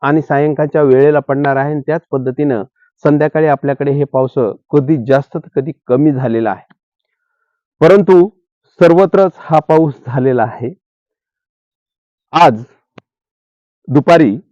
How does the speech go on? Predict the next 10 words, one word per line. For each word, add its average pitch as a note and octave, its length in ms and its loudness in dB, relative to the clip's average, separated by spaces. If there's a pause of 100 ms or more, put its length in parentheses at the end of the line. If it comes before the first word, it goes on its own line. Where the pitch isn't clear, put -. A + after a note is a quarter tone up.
(260)
दोन D#3+ 280 2
वाजेच्या D3+ 360 0
नंतर D3 300 0
परभणी D3 640 2
जिल्ह्यामध्ये D3+ 540 2 (1040)
जिंतूर, D3+ 420 2
मानवत, D3 460 2 (520)
पाथरी, D3+ 420 0
सेलू, D3 520 2 (1400)
गंगाखेड, D3 560 2